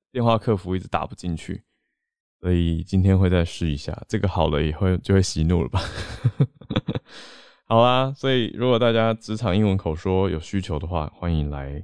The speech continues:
看一看这个新的课程，是我的线上预录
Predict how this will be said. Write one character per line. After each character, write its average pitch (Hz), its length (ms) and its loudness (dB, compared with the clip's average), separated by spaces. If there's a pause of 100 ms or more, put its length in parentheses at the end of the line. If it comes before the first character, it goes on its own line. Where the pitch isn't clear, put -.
(180)
看 95 100 0
一 85 80 4
看 80 220 0
这 73 100 -4
个 64 220 -6 (100)
新 - 160 -2
的 107 80 6
课 101 200 4
程， 71 280 -4 (480)
是 - 140 -2
我 85 140 2
的 73 120 -4
线 101 180 0
上 98 200 0
预 92 80 2
录 85 260 -2